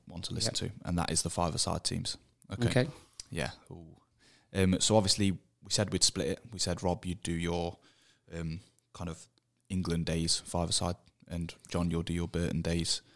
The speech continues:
Speaker 2: Yep.
Speaker 1: Um, so, John, I'll let you go first this time.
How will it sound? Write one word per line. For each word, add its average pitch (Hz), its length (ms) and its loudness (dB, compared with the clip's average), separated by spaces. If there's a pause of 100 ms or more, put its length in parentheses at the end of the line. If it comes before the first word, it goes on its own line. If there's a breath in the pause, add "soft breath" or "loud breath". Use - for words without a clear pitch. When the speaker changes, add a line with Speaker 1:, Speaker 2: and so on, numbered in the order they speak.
(160 soft breath)
Speaker 2:
Yep. 113 260 -2
Speaker 1:
Um, 87 280 2 (380)
so, 95 320 6 (1500)
John, 120 200 4
I'll 107 60 2
let 107 120 2
you 98 80 4
go - 120 0
first - 280 -2
this - 140 -4
time. - 160 0